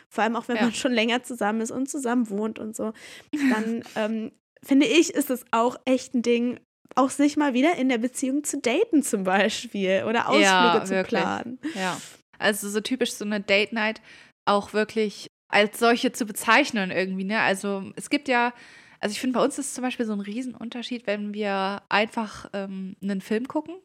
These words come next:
Speaker 2: weil wir gerade beide Bock haben auf einen Film, oder wenn wir wirklich sagen, "Boah, lass uns mal wieder zusammen einen richtig-, also einen Film zu schauen." Und dann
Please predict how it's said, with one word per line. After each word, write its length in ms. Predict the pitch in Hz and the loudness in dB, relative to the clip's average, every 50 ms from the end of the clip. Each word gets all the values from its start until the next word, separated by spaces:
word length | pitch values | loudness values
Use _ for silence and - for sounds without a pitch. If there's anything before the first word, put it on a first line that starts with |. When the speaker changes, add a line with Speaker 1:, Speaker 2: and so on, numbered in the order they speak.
| _ | _
Speaker 2:
weil 160 | - 196 196 | 2 2 2
wir 80 | 196 190 | 2 2
gerade 160 | - 190 190 - | 0 -2 -2 -2
beide 180 | 180 185 185 | -2 -2 -2
Bock 200 | 185 185 190 - | -2 -4 -6 -6
haben 160 | - 254 247 | -6 -6 -6
auf 140 | 220 214 - | -6 -8 -10
einen 180 | 208 202 196 196 | -12 -12 -12 -10
Film, 240 | - 214 208 254 311 - - - - - | -6 -6 -6 -6 -8 -12 -18 -20 -10 -4
oder 220 | - 226 240 240 214 | 0 2 2 2 2
wenn 120 | 226 220 | 0 -4
wir 120 | 220 220 | -6 -6
wirklich 200 | 214 220 214 - | -6 -8 -8 -6
sagen, 260 | - 226 208 208 202 202 | -4 -4 -2 -2 -4 -4
"Boah, 240 | 208 190 180 185 - | -4 -4 -4 -4 -4
lass 200 | - 233 247 - | -4 -4 -4 -6
uns 160 | 254 233 - | -8 -12 -10
mal 320 | - 226 214 214 214 214 220 - - - - _ _ _ _ - | -6 -4 -4 -2 -4 -4 -6 -10 -18 -20 -20 _ _ _ _ 0
wieder 180 | 247 226 226 220 | 2 2 2 2
zusammen 380 | - 214 202 220 214 214 214 | 0 0 0 0 0 0 -2
einen 100 | 214 202 | -6 -8
richtig-, 340 | 208 220 202 - - 220 - | -8 -10 -12 -12 -14 -14 -10
also 160 | - 214 202 208 | -10 -8 -8 -6
einen 260 | 196 196 208 208 202 | -6 -6 -6 -8 -8
Film 400 | - - - 240 240 247 233 226 | -6 0 2 4 4 4 2 0
zu 120 | - - | -2 -2
schauen." 320 | 202 - 220 185 180 180 - | -2 0 0 -2 -2 -4 -4
Und 100 | 190 196 | -6 -6
dann 200 | 202 196 190 | -6 -6 -8